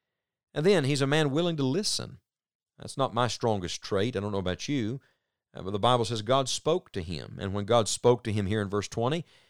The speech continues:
he was willing to listen. Uh, "Sir, you don't have to have all the answers today. You just have to be in tune with heaven. And you have to believe that God does have all the answers, and in the right time, he'll make them clear to you."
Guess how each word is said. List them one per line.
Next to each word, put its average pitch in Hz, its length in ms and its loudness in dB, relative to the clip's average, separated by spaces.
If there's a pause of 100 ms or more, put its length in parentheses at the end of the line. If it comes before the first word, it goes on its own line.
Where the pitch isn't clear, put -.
(220)
he 131 60 -10
was 113 120 -2
willing 147 360 4
to 131 80 -2
listen. 113 480 -2 (420)
Uh, - 40 -12
"Sir, 180 380 2
you 139 120 0
don't 165 180 2
have 147 180 -2
to - 80 -2
have 123 80 2
all 117 140 4
the 98 160 0
answers - 320 -8
today. - 300 -14 (320)
You 123 160 -6
just 147 260 0
have 123 200 -2
to 95 80 -10
be 98 160 -2
in 92 120 -4
tune 92 260 -6
with 92 120 -8
heaven. 82 320 -8 (340)
And 101 140 -8
you 120 80 0
have 139 100 0
to 175 80 -4
believe 95 480 -2 (560)
that 107 160 -8
God 135 260 6
does 143 220 6
have 110 160 4
all 101 140 6
the 92 180 2
answers, 95 340 -2
and 101 120 0
in 101 40 -2
the 98 60 -2
right 117 320 2
time, 95 360 -2
he'll 98 120 -2
make 104 300 -2
them 120 160 -8
clear 98 500 -4 (460)
to 92 80 -6
you." 80 320 -6